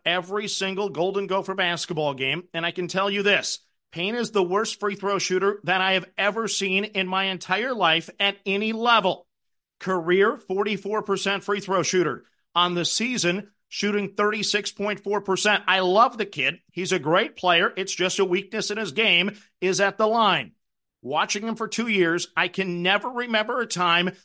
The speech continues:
where he hit both free throws. The Gophers are done fouling at this point. If he misses one of two, I cash the ticket and I celebrate and I get lucky. Instead, he finally makes both free throws. The Gophers lose by ten,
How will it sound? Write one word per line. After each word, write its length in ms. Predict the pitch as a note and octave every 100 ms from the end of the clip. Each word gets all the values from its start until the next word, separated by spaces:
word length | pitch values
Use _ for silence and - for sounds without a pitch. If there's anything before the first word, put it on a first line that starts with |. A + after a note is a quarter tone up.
| _ -
where 220 | E3+ G3
he 80 | E3+
hit 200 | F#3 F#3+
both 280 | F#3 F3
free 140 | G3+ G3+
throws. 420 | F3 E3+ G#2 -
The 120 | - F3
Gophers 440 | F3 D4 G#4+ B3
are 80 | G#3+
done 240 | G#3 A3
fouling 380 | G#3 G3+ F#3+ E3
at 80 | D3
this 180 | D3+ -
point. 340 | D#3+ D#3+ F3+ _ _ _
If 120 | F3+ F3+
he 120 | G3
misses 360 | G3 A#3+ A#3+
one 220 | E3+ G#3 A#3+
of 120 | -
two, 360 | G#3 A#3 D#4 - _ -
I 100 | F3
cash 400 | - G#3+ G3 -
the 100 | G3
ticket 460 | F#3+ G3 G#3 G#3+ -
and 80 | F#3
I 80 |
celebrate 760 | F#3+ - G#3+ G3+ D#3+ E3+ F#3 G3 _ _
and 100 | F#3
I 80 | G3
get 220 | F#3+ G#3+
lucky. 540 | G3+ A3 A3 G3 C3 _ _ _ _
Instead, 680 | D3+ D3 - A3+ G3+ E3 A3+ _ _
he 120 | D#3+
finally 360 | D#3+ E3+ F3 D#3+
makes 420 | D#3 F#3 B3 -
both 340 | F#3+ F3 D#3
free 160 | F3 F3+
throws. 500 | E3 G3 G#3 G#3 G3+ - _ _ -
The 80 | D#3
Gophers 560 | B2 G#3+ - G#3+ F3
lose 240 | F3 E3+ -
by 240 | D3+ C3+
ten, 480 | - F#3 G#3 D4